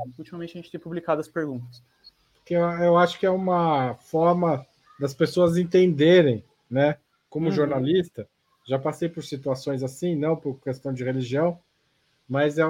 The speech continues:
Speaker 2: você publicar os questionamentos que você tá fazendo e que não são respondidos, é uma forma de você explicar pro público por que tá fazendo aquela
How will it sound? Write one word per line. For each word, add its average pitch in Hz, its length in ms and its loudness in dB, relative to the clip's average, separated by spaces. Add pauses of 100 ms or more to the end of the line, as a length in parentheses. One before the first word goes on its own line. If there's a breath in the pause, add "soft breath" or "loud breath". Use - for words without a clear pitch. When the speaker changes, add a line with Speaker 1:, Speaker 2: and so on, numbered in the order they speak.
(200)
Speaker 2:
você 156 360 -2
publicar 175 500 -2
os 151 160 -2
questionamentos 156 1000 -2
que 131 400 -4 (400)
você 135 200 -2
tá 156 180 0
fazendo 131 520 0
e 123 60 -2
que 131 120 -10
não 180 300 0
são 175 180 -2
respondidos, 135 1000 -4 (720)
é 127 120 -2
uma 156 200 0
forma 170 560 2
de 165 120 -6
você 170 260 -2
explicar 175 520 0
pro 175 140 -10
público 170 480 -2
por 170 160 -6
que 180 120 -2
tá 180 120 -2
fazendo 175 460 0
aquela 131 380 -2